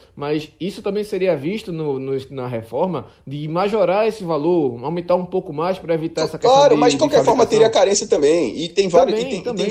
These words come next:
Speaker 2: forma de
Speaker 1: mais de um
Speaker 2: controle,
Speaker 1: ano.
Speaker 2: por exemplo, a forma de um ano, teria que ser um ano pro cara votar, ou então,
Speaker 1: Isso.
Speaker 2: é, ou, ou então um ano e, e determinada categoria, por exemplo, se você é da categoria, aí eu tô, aqui, só sinalizando, na categoria nove noventa tem que tá um ano em dia, não é? Porque aí
Speaker 1: Isso.
Speaker 2: em, em muitas tem que tá três meses, ou, ou seja, você tem uma pa-,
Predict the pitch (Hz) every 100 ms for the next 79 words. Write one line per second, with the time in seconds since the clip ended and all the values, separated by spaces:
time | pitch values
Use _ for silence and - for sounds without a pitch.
0 | 208 190 208 190 214 - 160 165 165 180
1 | 139 127 101 - _ _ _ - 139 180
2 | 180 175 196 180 165 180 165 147 165 160
3 | 160 - 185 196 175 185 196 202 - _
4 | _ - 165 165 175 170 160 139 120 -
5 | 185 180 165 - 110 - 101 - - 175
6 | 196 202 185 185 214 220 208 185 180 202
7 | 214 - 180 180 170 165 170 170 170 165
8 | 175 170 175 180 165 156 160 156 147 139
9 | - 160 151 135 143 143 147 110 120 -
10 | 117 - 117 104 - 180 - 151 147 147
11 | 135 95 117 123 147 135 143 143 170 151
12 | 123 151 175 180 - _ _ _ 160 -
13 | 180 202 175 196 208 196 151 123 104 110
14 | 139 - 135 147 139 131 117 151 143 156
15 | 170 165 165 160 156 185 165 139 151 110
16 | - - 120 220 185 - 147 139 165 175
17 | 175 -